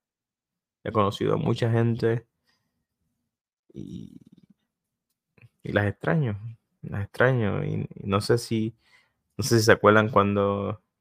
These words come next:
hablamos un poquito del libro del poder de la hora,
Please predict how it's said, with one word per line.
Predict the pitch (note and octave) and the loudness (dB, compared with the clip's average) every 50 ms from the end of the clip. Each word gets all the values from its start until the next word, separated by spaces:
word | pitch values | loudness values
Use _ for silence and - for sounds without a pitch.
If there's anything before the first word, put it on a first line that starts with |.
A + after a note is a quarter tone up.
| _ - | _ -12
hablamos | - G2 G#2 G2+ F#2+ G2 G#2+ A2 | -6 -2 0 2 2 2 2 2
un | A2+ A2 G#2+ | 2 2 2
poquito | - G2 F#2 F#2+ G2 - A2+ G#2 | 0 0 0 0 -2 0 2 2
del | G2 F#2 | 2 2
libro | F#2 G2 G2+ G#2 G2+ | 2 2 4 4 4
del | G2 G2 F#2 | 4 2 0
poder | - - F#2+ F#2+ G2+ G#2 | 0 0 2 2 2 4
de | G#2 G2+ | 4 4
la | G2 F#2 F#2+ | 4 4 4
hora, | G2+ G#2+ G#2+ G2+ G#2 G#2+ | 4 4 2 2 0 -4